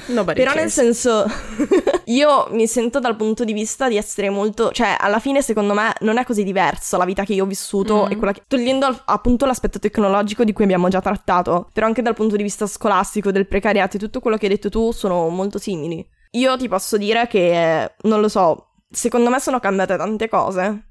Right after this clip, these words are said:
Speaker 2: E banalmente parlavo con mio fratello, sempre, ormai questa puntata
Speaker 1: Sì?
Speaker 2: sarà <laughs> su mio fratello.
Speaker 1: <laughs> Cioè, è la
Speaker 2: Eh.
Speaker 1: terza persona che non è presente nel-, nella conversazione, nella
Speaker 2: Esatto.
Speaker 1: stanza.
Speaker 2: E sostanzialmente noi abbiamo studiato nella, a Schio entrambi.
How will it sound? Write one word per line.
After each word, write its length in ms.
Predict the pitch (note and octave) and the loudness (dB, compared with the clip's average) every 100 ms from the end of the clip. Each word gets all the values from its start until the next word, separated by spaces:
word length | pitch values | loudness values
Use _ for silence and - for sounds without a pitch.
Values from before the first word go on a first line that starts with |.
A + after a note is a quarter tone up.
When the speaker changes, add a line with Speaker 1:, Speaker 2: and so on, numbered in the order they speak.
| _ - | _ 2
Speaker 2:
E 560 | G#3 G3 F#3+ F#3 F#3 E3+ | 4 4 4 2 0 0
banalmente 640 | G3 G#3 G#3+ G#3+ A#3 B3+ - - | -2 0 0 0 0 -2 -2 -4
parlavo 360 | G#3+ G3+ G#3 | -2 0 -2
con 140 | A#3+ G#3+ | 0 0
mio 100 | G3 | -2
fratello, 460 | G3 F3 E3+ F#3 | -2 -2 0 -2
sempre, 260 | F#3 F#3 - G#3 | -2 -2 -2 0
ormai 340 | F#3+ G#3 A3+ - | 0 0 0 -2
questa 220 | - - A3 | -6 -8 -6
puntata 280 | - A3 G3+ | -2 0 2
Speaker 1:
Sì? 60 | D4 | 4
Speaker 2:
sarà 140 | C#4+ | 6
<laughs> 440 | - - - - | 6 4 -2 -10
su 160 | - C#4+ | -2 2
mio 100 | C#4 | 4
fratello. 580 | C4+ B3+ G#3 F#3+ A3+ C4 | 4 4 4 2 2 2
Speaker 1:
<laughs> 40 | |
Cioè, 440 | D4 - B3 B3 B3 | 2 2 4 4 4
è 40 | B3 | 4
la 80 | |
Speaker 2:
Eh. 40 | A#3 | 4
Speaker 1:
terza 300 | B3 E4+ D4 | 2 2 0
persona 380 | C4 - B3+ B3+ | 0 2 2 2
che 160 | D4+ | 2
non 140 | G#3 F#3+ | 2 2
è 100 | A3 | 2
presente 440 | A3 G3 A3 A#3+ | 2 2 2 2
nel-, 380 | A3+ C#4 A#3 - | 2 2 2 2
nella 340 | C4+ A3+ A3 - | 2 2 0 0
conversazione, 1000 | A#3+ G#3+ G#3+ - A3 - - - B3+ - B3+ D#4 | -2 0 -4 -2 -2 -2 -6 -6 -6 -4 -2 0
nella 80 | G#3+ | 0
Speaker 2:
Esatto. 300 | G#3+ A3+ - - | 2 2 0 -4
Speaker 1:
stanza. 600 | G3+ C4 - - D#4+ - - - - | -4 -2 -6 -6 -6 -4 -8 -8 -2
Speaker 2:
E 380 | B3+ B3+ B3 - | 2 2 0 -4
sostanzialmente 1120 | - C4+ D4 C#4+ D#4 C#4+ B3+ G#3 A3 G3+ G#3 | -6 -4 -2 0 0 2 2 2 4 4 4
noi 80 | A#3+ | 4
abbiamo 200 | G#3+ G3+ | 2 0
studiato 320 | A3+ G#3 G#3+ | 0 0 2
nella, 260 | G3 F3+ - | 2 0 0
a 160 | A3+ | -2
Schio 300 | A#3 - G3+ | -2 -2 0
entrambi. 720 | G3 G#3 G3 F3+ F#3 F#3+ G3+ | 0 0 0 2 2 2 0